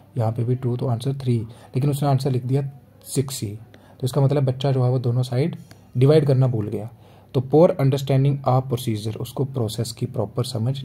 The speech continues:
नहीं है। तो इसको क्या करेंगे, रेमेडियल एक्शन ये आएगा, practice solving multi step equations with feedback के साथ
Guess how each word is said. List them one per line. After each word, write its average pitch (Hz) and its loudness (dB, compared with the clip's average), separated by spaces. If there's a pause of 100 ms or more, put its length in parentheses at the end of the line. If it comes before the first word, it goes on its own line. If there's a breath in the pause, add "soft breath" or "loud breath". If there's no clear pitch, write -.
नहीं 139 2
है। 104 -10 (400 loud breath)
तो - -2
इसको 131 0
क्या 151 4
करेंगे, 135 2
रेमेडियल 127 4
एक्शन 135 -2
ये 139 4
आएगा, 147 -2
practice 135 -2
solving 127 0 (460)
multi 143 2
step 139 0
equations 131 -2
with 147 -2
feedback 113 0 (120)
के 104 -4
साथ 131 0